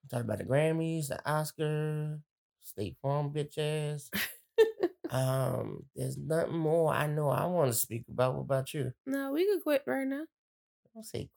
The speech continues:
Speaker 1: quit,
Speaker 2: Well, I'm not
Speaker 1: nigga.
Speaker 2: gonna say quit, but I'm saying, like, I think we got enough topics in for this episode.
Speaker 1: Okay.
Speaker 2: We'll
Speaker 1: Anyway,
Speaker 2: overdo it.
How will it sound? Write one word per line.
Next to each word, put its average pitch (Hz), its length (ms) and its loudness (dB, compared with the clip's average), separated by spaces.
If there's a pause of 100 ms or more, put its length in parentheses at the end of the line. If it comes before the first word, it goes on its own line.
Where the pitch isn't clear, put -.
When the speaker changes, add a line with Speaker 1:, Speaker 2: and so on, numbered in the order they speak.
Speaker 1:
quit, 135 320 2
Speaker 2:
Well, 285 100 4
I'm 330 80 6
not 320 120 10
Speaker 1:
nigga. - 20 6
Speaker 2:
gonna 196 100 8
say - 320 4
quit, 151 680 -2
but 185 140 2
I'm 190 140 4
saying, 185 440 2
like, 160 200 0
I 180 100 2
think 180 240 0
we 175 100 2
got 151 200 6
enough 143 180 -2
topics - 520 -8
in - 160 -12
for 190 100 -16
this - 240 -10
episode. - 480 -6 (120)
Speaker 1:
Okay. 52 260 -6 (800)
Speaker 2:
We'll 180 380 8
Speaker 1:
Anyway, 170 160 8
Speaker 2:
overdo 180 1120 6
it. 131 320 -2